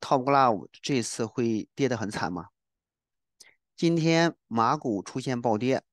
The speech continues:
但是手套股呢却出现了逆势的向上，是否意味着手套股可以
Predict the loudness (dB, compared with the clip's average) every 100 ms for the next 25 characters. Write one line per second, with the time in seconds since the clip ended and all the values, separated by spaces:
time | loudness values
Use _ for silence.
0 | _ _ _ _ -2 0 0 0 -2 -2
1 | -4 -2 -2 -2 -6 0 0 -2 -6 -6
2 | -8 -8 -8 -6 -6 -4 -2 -2 -2 -2
3 | -2 -2 -4 -4 -4 -2 -4 -6 _ _
4 | _ -20 _ _ -2 2 2 2 0 0
5 | 0 2 2 0 -2 _ _ _ -8 -4
6 | -4 -6 -2 0 0 -8 -14 _ -14 -2
7 | 2 2 0 -4